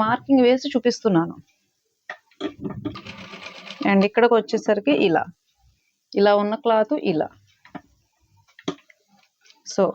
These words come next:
వన్ స్టెప్ ఫార్వర్డ్, వన్ స్టెప్ బ్యాక్వర్డ్. ఒక కుట్టు ముందుకి, ఒక కుట్టు బ్యాక్,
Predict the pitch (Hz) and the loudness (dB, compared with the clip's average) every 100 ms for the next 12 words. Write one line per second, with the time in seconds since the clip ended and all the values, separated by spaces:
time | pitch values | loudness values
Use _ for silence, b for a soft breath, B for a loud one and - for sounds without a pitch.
0 | - 196 214 - 240 - - 226 214 233 | 0 0 0 0 -2 0 2 2 4 2
1 | 359 440 _ _ _ _ _ - 208 214 | 2 0 _ _ _ _ _ -6 -4 -6
2 | - 247 247 247 208 175 170 185 165 - | -4 -4 -2 0 2 0 0 -4 -2 0
3 | 202 - 262 254 - 311 269 254 262 285 | -2 -2 -2 -2 2 4 4 6 4 2
4 | 294 415 523 _ _ _ _ 233 262 254 | 2 2 2 _ _ _ _ -4 -2 0
5 | 269 - 494 - _ _ - 196 180 170 | -2 2 2 2 _ _ -8 -2 -2 -2
6 | _ | _